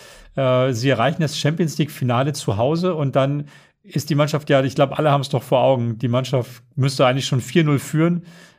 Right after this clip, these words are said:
Am Ende macht Drogba das eins eins und dann geht das Elfmeterschießen verloren. Wenn das nicht verloren gegangen wäre, wären sie bestimmt Sportchef geblieben.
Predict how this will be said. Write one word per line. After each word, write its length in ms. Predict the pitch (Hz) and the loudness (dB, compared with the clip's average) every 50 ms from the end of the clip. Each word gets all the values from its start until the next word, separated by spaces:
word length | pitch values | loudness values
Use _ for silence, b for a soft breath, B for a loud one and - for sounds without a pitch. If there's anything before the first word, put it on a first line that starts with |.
| B B - | B B -2
Am 140 | 143 135 135 | -2 0 2
Ende 200 | 147 147 151 147 | 2 2 2 2
macht 260 | 143 135 131 135 - | 2 2 0 0 0
Drogba 300 | 143 139 135 139 143 139 | -2 0 0 2 2 4
das 180 | 143 139 123 | 4 2 0
eins 300 | - 135 135 127 127 123 | -2 -4 -2 -2 -2 0
eins 280 | 139 123 135 143 139 - | 0 0 0 0 0 0
und 60 | 135 | 0
dann 140 | 127 127 127 | 2 2 2
geht 100 | 123 127 | 0 -2
das 120 | 131 - | -2 -2
Elfmeterschießen 640 | - 120 107 117 139 139 143 120 - - 120 104 113 101 | -2 -2 0 0 0 0 0 0 0 -2 -2 -2 -2 -2
verloren. 400 | 104 117 104 110 120 135 147 143 B B B B B B | 0 0 0 2 2 0 0 -2 B B B B B B
Wenn 140 | B - 139 | B 0 2
das 160 | 135 127 - | 2 2 2
nicht 160 | 156 190 190 - | 2 0 2 4
verloren 260 | - 160 139 131 117 | 4 4 4 4 4
gegangen 340 | 120 113 110 110 107 107 104 | 2 2 2 2 2 2 2
wäre, 220 | 107 107 107 104 | 2 0 0 2
wären 140 | 113 120 117 | 0 0 0
sie 100 | 113 120 | 0 -2
bestimmt 260 | 117 113 - 147 131 | -2 0 0 0 0
Sportchef 460 | - - - 131 123 - 131 117 - | 0 0 0 0 0 0 -2 -4 -2
geblieben. 400 | - 127 110 131 147 127 110 104 | -4 -4 -4 -2 -2 -2 -2 -2